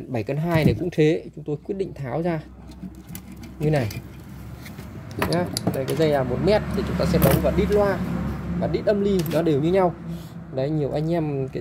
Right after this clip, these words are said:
cảm thấy rất là xa lạ về cái loa tép. Nên anh em cứ hỏi những cái câu như là đấu vào đít loa hay đít âm ly. Thì loa tép "Đấu vào đít loa, đít âm ly?" nó đều như nhau mà thôi. Đây,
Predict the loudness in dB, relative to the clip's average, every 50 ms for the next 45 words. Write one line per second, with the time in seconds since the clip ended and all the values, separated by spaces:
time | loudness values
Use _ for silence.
0 | -4 -2 -2 -2 0 -2 0 0 0 2 2 2 2 2 2 2 4 4 2 0
1 | -2 -4 0 0 0 2 0 0 0 0 0 0 0 0 -2 -2 -6 -12 -12 -10
2 | -8 -4 -4 -2 0 0 -2 -2 -4 -6 -6 -4 -2 -2 -2 -2 -2 -4 -4 -4
3 | -4 -2 0 2 4 4 4 2 0 -2 -2 -2 -4 -4 -6 -8 -10 -14 -14 -14
4 | -16 -20 -20 -14 -10 -6 -4 -2 -2 -2 -2 -2 -2 0 2 2 2 2 2 0
5 | 0 -2 -2 0 0 0 2 2 2 2 2 0 -2 -6 -12 -18 -18 -18 -18 -18
6 | -20 -20 -20 -20 -12 -8 -6 -2 0 0 0 2 0 0 2 4 4 4 4 2
7 | 0 -2 -2 -2 0 0 2 2 2 2 2 2 0 0 2 2 2 2 4 4
8 | 4 4 4 4 4 2 2 2 2 2 0 0 -2 -2 -2 -2 -2 -2 -2 -2
9 | -2 -2 -2 -4 -6 -10 -20 _ _ _ _ _ -20 -18 -8 4 6 6 6 6
10 | 4 -4 -4 -4